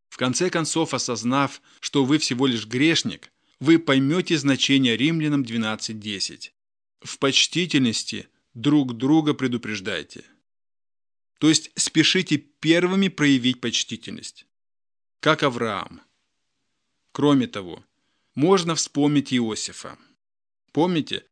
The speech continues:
он был продан в рабство и затем увезен в Египет. Братья подумали: «Ну, наконец-то мы избавились от этого выскочки,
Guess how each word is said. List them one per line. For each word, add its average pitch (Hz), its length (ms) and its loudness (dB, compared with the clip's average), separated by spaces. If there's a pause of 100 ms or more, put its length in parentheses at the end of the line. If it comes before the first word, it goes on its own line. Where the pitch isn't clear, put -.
(420)
он 180 240 4
был 165 140 2
продан 151 420 2
в 117 80 -6
рабство 151 580 0
и - 60 -4
затем 139 400 0
увезен 110 400 -2
в 110 40 -8
Египет. 101 560 -12 (600)
Братья 120 340 -2
подумали: 120 560 0 (640)
«Ну, 180 220 2
наконец-то 165 720 2
мы 139 180 4
избавились 139 720 2
от 123 140 -2
этого 117 300 -2
выскочки, - 680 -10